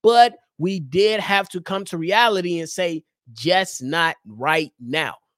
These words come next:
But in the future, he could potentially be there. And then as of right now, Coby White should be in the conversation for most improved.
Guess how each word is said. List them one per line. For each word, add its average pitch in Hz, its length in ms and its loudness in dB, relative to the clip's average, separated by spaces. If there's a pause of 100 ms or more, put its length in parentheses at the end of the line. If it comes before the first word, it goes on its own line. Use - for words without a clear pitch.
(140)
But 139 240 -6
in 147 160 -2
the 120 100 -4
future, 254 640 2 (1000)
he 131 140 -8
could 151 120 -8
potentially 190 580 -4
be 247 220 -2
there. 185 340 0 (380)
And 160 160 -2
then 165 320 0
as 175 220 2
of 165 120 -4
right 180 240 0
now, 240 360 0 (360)
Coby 156 300 -6
White 185 300 0
should 202 260 -4
be 175 160 -6
in 196 60 -6
the 208 60 -6
conversation 180 680 -6
for - 180 -8
most 156 360 -8
improved. 226 580 -2